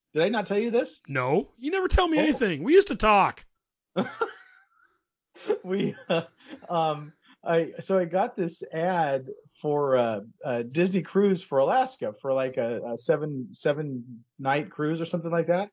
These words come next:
Speaker 2: Mm-hmm.
Speaker 1: And, uh, I thought, "Wow, if they're advertising to me, they must have, they must be needing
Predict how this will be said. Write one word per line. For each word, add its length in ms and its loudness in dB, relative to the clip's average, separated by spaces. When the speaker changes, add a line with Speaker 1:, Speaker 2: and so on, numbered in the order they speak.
Speaker 2:
Mm-hmm. 260 -2
Speaker 1:
And, 460 0
uh, 380 0
I 100 -2
thought, 240 -4
"Wow, 240 0
if 140 -4
they're 120 0
advertising 600 -4
to 100 -8
me, 140 -4
they 100 2
must 280 -2
have, 280 0
they 80 2
must 260 0
be 120 -4
needing 440 -6